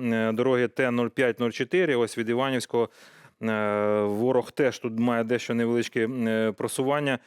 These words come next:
е, до села Ступочки. Е, с-, в самому Часовому Ярі ситуація дос-, достатньо складна, але контрольована.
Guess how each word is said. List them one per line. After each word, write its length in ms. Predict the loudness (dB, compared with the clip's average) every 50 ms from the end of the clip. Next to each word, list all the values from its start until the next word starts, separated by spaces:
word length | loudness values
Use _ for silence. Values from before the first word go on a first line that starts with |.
| -20 -20 -20 -16 -6 -2
е, 320 | 0 2 2 2 2 0
до 280 | 0 -2 -2 0 0 0
села 280 | 0 0 0 0 0 0
Ступочки. 480 | -2 -4 -4 -4 -4 -6 -4 -6 -6 -6 _ -16 -18 -16 -16 -12 -4 0
Е, 200 | 2 2 4 2
с-, 320 | 2 0 0 -2 -2 -4
в 60 | -4 -2
самому 340 | -2 0 2 2 2 0
Часовому 440 | 0 0 -2 -2 0 0 0 2 2
Ярі 160 | 2 2 0
ситуація 440 | 0 -2 -2 0 0 0 0 -2 -2
дос-, 180 | -2 -4 -4 -6
достатньо 520 | -4 -4 -4 -2 0 0 0 0 0 0 -2
складна, 500 | -2 0 0 0 0 2 0 0 2 2
але 160 | 2 2 0
контрольована. 800 | 0 -2 -2 0 0 0 0 2 0 0 0 -2 -2 -2 -4 -6